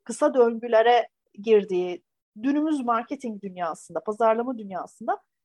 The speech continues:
çok da lazım değil aslında gibi bir kafaya gittiğini açıkçası şaşırarak gördüm.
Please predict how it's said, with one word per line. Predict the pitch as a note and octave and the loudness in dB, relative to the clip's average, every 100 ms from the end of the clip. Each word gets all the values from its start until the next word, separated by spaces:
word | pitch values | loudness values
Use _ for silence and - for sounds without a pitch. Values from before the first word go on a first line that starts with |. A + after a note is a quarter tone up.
| _ - | _ -4
çok | A4+ - C4 | -4 -2 2
da | |
lazım | B3 A3+ A3+ B3 E4+ D4 | 6 8 6 4 -6 -4
değil | D4 C4 | 0 2
aslında | G#3 - G#3 G3 | 2 -2 -6 -4
gibi | G#3 B3+ G#4+ A4+ _ _ _ - | -4 -2 -2 -2 _ _ _ 0
bir | F4 - | 0 0
kafaya | - C#4+ F#4 F#4+ | -2 2 2 2
gittiğini | C4 - A3+ B3 G#4+ C5 _ - | -2 -8 -8 -6 -6 -8 _ -6
açıkçası | - D#4+ D4 - - | -4 -4 -8 -6 -2
şaşırarak | F#4 - E4+ C#4 E3+ - - | 0 2 4 4 4 0 -2
gördüm. | D3+ C#3 | -2 -2